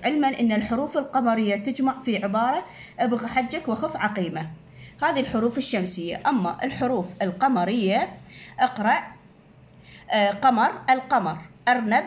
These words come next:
الأرنب، باب، الباب، حرف، الحرف، جمل، الجمل، مائدة، المائدة. آه، تلحظ أيها التلميذ أن لام ال الداخلة على كلمة قمر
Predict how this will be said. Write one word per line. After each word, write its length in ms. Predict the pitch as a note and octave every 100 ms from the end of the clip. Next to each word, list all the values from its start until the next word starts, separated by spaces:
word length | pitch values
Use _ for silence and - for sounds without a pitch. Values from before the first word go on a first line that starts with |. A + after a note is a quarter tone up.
| -
الأرنب، 640 | A#3+ A#3 B3 A#3 F#3 D#3+ - -
باب، 260 | G#3+ B3+ - -
الباب، 440 | A#3+ A#3+ A#3 F3 D#3 - - - - -
حرف، 440 | A#3 A#3 C4+ - -
الحرف، 440 | A#3+ - B3+ F#3 D#3+ -
جمل، 420 | F#3 A3+ A3 C#4+ -
الجمل، 500 | C4 G3+ A#3+ A#3+ E3 - - -
مائدة، 520 | G3+ A3 - B3+ D4 -
المائدة. 540 | D#4 G3 E3 E3 E3+ F#3 - - - - -
آه، 200 | B3 B3
تلحظ 480 | B3+ A4+ - B3+ A#3+
أيها 340 | B3+ C4 C4
التلميذ 480 | G3 G#3 F#3+ G#3 C#4 - B3+
أن 140 | B3+
لام 500 | G#3+ A3 C#4+ F3+ F3+ B3
ال 140 | C#4
الداخلة 540 | G3 A3+ C4+ - G#3+
على 340 | F#3 F#3+ F#3+ F#3
كلمة 240 | E4 D4 G#3
قمر 480 | G3+ A3+ A3+ G#3+